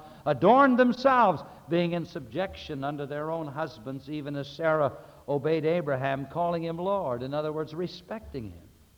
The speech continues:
"Whose daughters ye are, as long as ye do well and are not afraid with any terror."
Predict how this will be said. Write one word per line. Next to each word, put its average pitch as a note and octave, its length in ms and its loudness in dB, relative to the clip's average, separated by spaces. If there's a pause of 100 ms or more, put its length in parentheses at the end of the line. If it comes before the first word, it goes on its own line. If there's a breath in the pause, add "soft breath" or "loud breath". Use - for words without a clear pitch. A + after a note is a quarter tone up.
(520 soft breath)
"Whose C#3+ 240 -6
daughters D#3+ 440 0
ye D#3 140 -4
are, D3+ 300 4
as C3 160 -2
long D3+ 240 2
as C3+ 140 -4
ye C#3+ 100 -4
do C#3 180 -4
well E3+ 320 2
and C3+ 100 -2
are C3+ 60 -4
not D3+ 240 0
afraid E3 480 -2
with C3+ 160 -4
any E3 220 -4
terror." D#3+ 800 -2